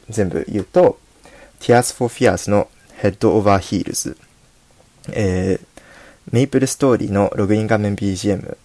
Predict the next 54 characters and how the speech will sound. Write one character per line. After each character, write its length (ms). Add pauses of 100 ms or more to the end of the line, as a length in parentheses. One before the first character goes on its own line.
タ 100
イ 60
ト 100
ル、 140 (1000)
え 300
ー、 20
ボ 200
ー 60
ル 80
の 280
テ 140
ィ 40
ア 40
ド 100
ロ 100
ッ 20 (140)
プ、 180 (760)
ス 140
ピ 100
ッ 60
ツ 180
の 200
チ 180
ェ 20
リ 180
ー、 80 (840)
ア 160
ン 60
ジ 120
ェ 20
ラ・ 100
ア 60
キ 140
の 240
輝 320
く 140
人、 320 (920)
え 180
ー、 60
グ 100
リ 140
ー 40
キ 100
ャ 40
ス 120
ト 100
の 180 (340)
カ 140
ー 40
フ 100
シ 120
ロ 120
ッ 60
プ、 140